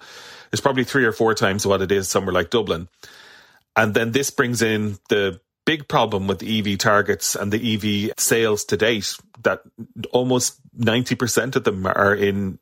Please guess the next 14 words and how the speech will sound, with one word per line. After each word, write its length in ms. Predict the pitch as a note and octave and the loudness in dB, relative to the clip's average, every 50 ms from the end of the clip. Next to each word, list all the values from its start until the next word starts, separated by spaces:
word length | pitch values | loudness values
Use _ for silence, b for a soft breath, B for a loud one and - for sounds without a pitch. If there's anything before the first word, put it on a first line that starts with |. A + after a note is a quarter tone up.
| - - | -4 -2
an 160 | G#2+ G2 F#2 G2+ | 0 2 4 4
urban 260 | G#2 G#2 F#2 - F#2+ | 2 4 2 2 2
area. 360 | G#2+ B2+ C3+ A2+ F2+ E2+ D#2+ | 4 4 4 4 2 0 0
They're 200 | F2+ - F#2 F#2 | 0 0 0 0
in 120 | F#2 F#2 | 0 0
Dublin, 420 | F2+ G#2 G2 A2 B2 A2+ A2+ A2 G2+ | 0 0 2 2 0 0 0 0 0
they're 160 | G2+ F#2+ F2+ | 0 -2 -2
in 100 | F2 F2 | -6 -6
Cork, 480 | - - G2 G#2 G#2 - - - - - | -2 0 0 0 0 -4 -10 -18 -10 -4
Galway, 360 | - F#2+ F#2+ G2+ G2 G2+ F#2 | 0 2 2 2 2 2 2
Waterford 500 | F#2 F#2 F#2+ G2 F#2+ G#2 G2+ - G2 F#2 | 2 2 2 2 2 0 0 0 -2 -2
and 100 | F2+ F#2+ | -2 -2
Limerick. 320 | A2+ C3+ B2+ F#2+ F2+ - - | -2 0 0 -2 -2 -2 -2
So 320 | - G#2 F#2+ F#2+ F#2+ | 0 2 2 2 0